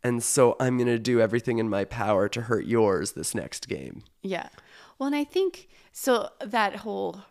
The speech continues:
Speaker 2: hurt feelings thing, it does come up in game nights sometimes. I know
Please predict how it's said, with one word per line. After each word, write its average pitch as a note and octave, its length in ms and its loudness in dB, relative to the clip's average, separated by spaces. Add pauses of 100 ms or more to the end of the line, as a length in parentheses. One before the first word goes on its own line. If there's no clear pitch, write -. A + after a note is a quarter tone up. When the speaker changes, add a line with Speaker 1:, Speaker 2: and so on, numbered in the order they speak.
Speaker 2:
hurt - 360 -4
feelings F3+ 640 -2
thing, F#3 460 -4 (280)
it B3 180 0
does A#3+ 260 2
come B3+ 260 -2
up - 160 -4
in F#3+ 120 -2
game F#3+ 260 -4
nights - 260 -8
sometimes. - 720 -8
I G#3 120 -2
know F3+ 420 -2